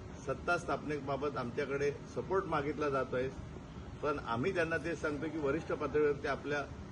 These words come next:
बोलून घ्या. भाजपा असो किंवा शिंदे सेना असो, यांना आमच्या कोणालाही एकाला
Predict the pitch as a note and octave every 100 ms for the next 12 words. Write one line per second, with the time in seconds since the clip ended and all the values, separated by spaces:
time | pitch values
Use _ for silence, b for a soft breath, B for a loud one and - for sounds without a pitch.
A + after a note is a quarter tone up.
0 | - - B2 C#3+ F#3 E3 B2+ B2+ - G#2+
1 | B2 D3+ F3 F3 D3+ D#3 C3+ B2 C#3+ C#3+
2 | - C#3 F3 F3 E3 D#3 C#3+ - A2+ -
3 | - - - - A#2 D3 D#3+ D#3 D3 -
4 | C3 C#3+ E3 D3+ - - - - - C3+
5 | D3+ F3+ E3+ B2 G2 - A2 A2+ D3+ D3+
6 | D3+